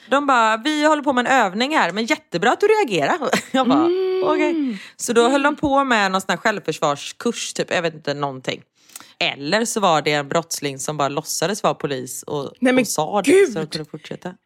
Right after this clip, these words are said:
Speaker 1: Men det tror jag inte.
Speaker 2: Det är ju det smartaste, om man nu är brottsling, att göra så.
Speaker 1: Ja, men det var ju typ så Breivik gjorde. Han hade polis.
Speaker 2: Ah.
Speaker 1: Ja, det är hemskt.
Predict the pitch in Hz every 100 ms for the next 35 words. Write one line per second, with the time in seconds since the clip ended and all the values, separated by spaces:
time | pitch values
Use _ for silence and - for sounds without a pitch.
0 | _ - 190 175 151 143 - - - 269
1 | 330 320 202 214 254 220 151 165 156 254
2 | 233 196 180 175 262 349 - 185 - 196
3 | 220 180 160 381 - - - _ - -
4 | 277 233 165 190 233 190 - 156 147 131
5 | 131 233 302 208 - _ - 185 170 160
6 | 185 160 - - - _ - 202 180 165
7 | - - _ 160 143 151 _ - 190 165
8 | 151 165 165 - - -